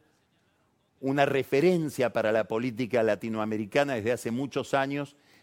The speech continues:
que es Julio María Sanguinetti, el expresidente del Uruguay,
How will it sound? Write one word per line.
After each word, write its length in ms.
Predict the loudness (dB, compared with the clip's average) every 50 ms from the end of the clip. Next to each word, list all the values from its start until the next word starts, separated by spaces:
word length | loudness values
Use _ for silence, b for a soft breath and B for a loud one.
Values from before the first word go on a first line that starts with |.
| b _
que 100 | -4 -4
es 60 | -2 -2
Julio 320 | -2 0 2 2 2 0
María 320 | 0 -2 -2 -2 -2 -2
Sanguinetti, 680 | -2 -4 -4 -4 -2 -2 -2 -2 -4 -4 -6 -8 -8 -8 _ _ _ b b b b b b b b b b -4
el 160 | -2 0 2
expresidente 1080 | 2 0 -2 -6 -6 -6 -6 -4 -4 -4 -2 0 0 0 -2 -4 -4 -4 -4 -4 -6 _ _ _ _ _ _ _
del 260 | -8 -6 -4 -2 -2
Uruguay, 500 | -2 -2 0 2 2 4 2 2 0 -6